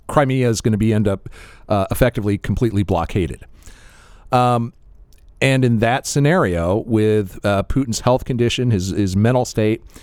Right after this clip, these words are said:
he is extremely likely to go to his last option, which is nuclear weapons. Now, I don't think he's fully suicidal. I,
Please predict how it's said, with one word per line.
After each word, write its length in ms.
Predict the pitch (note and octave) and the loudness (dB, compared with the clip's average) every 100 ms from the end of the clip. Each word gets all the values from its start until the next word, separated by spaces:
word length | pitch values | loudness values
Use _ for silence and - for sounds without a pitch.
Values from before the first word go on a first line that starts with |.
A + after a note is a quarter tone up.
| - - - - | -20 -20 -20 -8
he 240 | - C3 | 0 2
is 280 | B2 A#2 - - | 2 0 -6 -6
extremely 680 | A#2+ - - A#2+ B2+ C#3 D3+ | -4 -4 0 2 2 2 0
likely 480 | B2+ A#2 G#2+ A#2 A2+ | 0 0 -2 -2 -2
to 220 | - A2+ | 0 -2
go 340 | G#2+ G2 G2+ A#2 | 0 0 2 0
to 300 | - A#2 G#2 | 0 -2 0
his 260 | A2 G#2+ | 0 0
last 380 | F2+ G#2 A#2+ - | -2 -2 -4 -2
option, 400 | F#2+ F#2 G#2+ G2+ | -2 0 0 0
which 180 | G2 - | 0 0
is 140 | F#2+ | 0
nuclear 320 | F#2+ - F2+ | 0 0 0
weapons. 480 | F2+ A2+ - - - - - - - - | 2 0 -4 -12 -16 -18 -20 -20 -20 -8
Now, 200 | A2 A2+ | 0 2
I 80 | A#2 | 2
don't 160 | C#3 - | 0 0
think 160 | C#3+ | -2
he's 160 | B2+ A#2+ | 0 -2
fully 380 | - C3 C3+ C#3 | 0 0 2 0
suicidal. 800 | - B2+ A2+ C#3 C#3 G#2+ A2+ G2 | 0 0 2 0 0 2 0 0
I, 200 | F#2 | -2